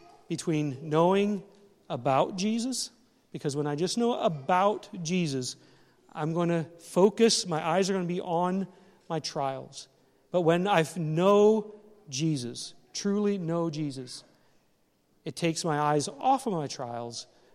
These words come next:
to a place of worship. So, read the book of James. It's so good. It's so full of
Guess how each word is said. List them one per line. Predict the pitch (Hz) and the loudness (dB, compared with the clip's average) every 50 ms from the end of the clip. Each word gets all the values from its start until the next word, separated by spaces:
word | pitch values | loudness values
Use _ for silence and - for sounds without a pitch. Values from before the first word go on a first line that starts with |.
| _ _ _ | _ _ _
to | - - | -8 -8
a | 127 | -8
place | - - 143 123 120 - - - 180 | -8 -6 -8 -6 -6 -8 -10 -12 -10
of | 170 165 127 117 | -10 -10 -10 -8
worship. | 123 123 120 110 - - - - _ _ _ _ _ _ _ _ _ _ _ _ _ _ _ _ _ _ _ _ _ _ _ - _ _ - - - - - _ - - _ _ | -8 -8 -8 -10 -10 -14 -16 -18 _ _ _ _ _ _ _ _ _ _ _ _ _ _ _ _ _ _ _ _ _ _ _ -20 _ _ -20 -20 -20 -20 -20 _ -20 -20 _ _
So, | - - 196 175 156 123 135 170 - - - - - - - - - _ | 4 8 10 10 10 8 4 -6 -12 -16 -18 -20 -20 -20 -20 -20 -18 _
read | - 170 202 233 247 233 190 190 | 0 4 6 6 6 4 6 4
the | 202 170 | 4 4
book | 190 180 - | 4 0 0
of | 165 | -2
James. | 135 143 143 131 120 117 110 110 - - - _ _ _ _ _ | 0 0 -2 -2 -4 -8 -10 -12 -12 -12 -14 _ _ _ _ _
It's | - 147 - - | -14 -8 -6 -4
so | - - - - - - 240 214 202 196 190 185 185 185 185 180 147 - - | -4 -2 -2 -2 -2 0 2 4 4 4 4 2 2 2 2 0 -2 -6 -2
good. | 180 175 156 139 127 | 0 0 0 0 -2
It's | 131 143 147 - | -4 -8 -10 -10
so | - - 175 160 | -6 -6 -6 -6
full | - - 180 170 165 160 156 139 - - - - _ _ _ _ _ _ - | -6 -6 -6 -4 -2 -4 -4 -6 -8 -14 -20 -20 _ _ _ _ _ _ -6
of | 170 143 131 | -4 -4 -4